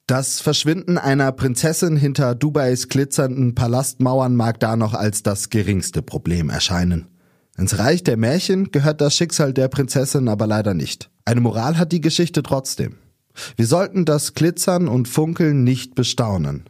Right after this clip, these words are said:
sondern die Abgründe hinter den Fassaden sehen und eine humane Entscheidung treffen. Nach Dubai fährt man weder in den Urlaub noch zum Shopping.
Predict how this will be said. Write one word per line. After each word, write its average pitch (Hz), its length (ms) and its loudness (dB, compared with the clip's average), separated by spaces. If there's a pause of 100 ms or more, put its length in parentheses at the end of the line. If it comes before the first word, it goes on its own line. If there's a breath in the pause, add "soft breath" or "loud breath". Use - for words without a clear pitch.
(180)
sondern 113 540 0
die 117 200 2
Abgründe 107 560 0
hinter 127 380 2
den 92 200 0
Fassaden 80 520 -4
sehen 80 380 -2 (420 soft breath)
und 107 220 0
eine 135 280 2
humane 156 520 2
Entscheidung 104 580 -2
treffen. 67 420 -8 (840)
Nach 113 200 0
Dubai 98 540 -2 (100)
fährt - 320 -2
man 120 180 2
weder 151 280 2
in 123 100 2
den 113 220 0
Urlaub 185 500 2
noch 143 200 2
zum 123 200 0
Shopping. - 540 -4